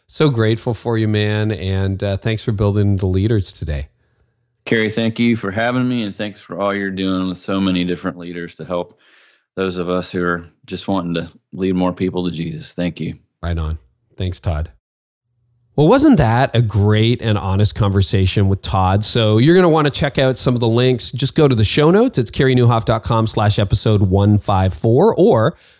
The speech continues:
Speaker 1: go to Lead Like Never Before dot com and just, uh, type in Todd Fields in the search bar, and you will find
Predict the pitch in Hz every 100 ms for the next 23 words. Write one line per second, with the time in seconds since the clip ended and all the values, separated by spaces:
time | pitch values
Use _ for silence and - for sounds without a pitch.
0 | _ 123 113 110 123 117 104 107 104 98
1 | 95 - 101 92 87 - 101 95 92 92
2 | 120 - - 113 107 104 107 - 117 -
3 | 107 120 113 120 - 214 92 87 - 107
4 | 113 - 202 - 107 117 - 117 110 107
5 | 113 110 117 101 104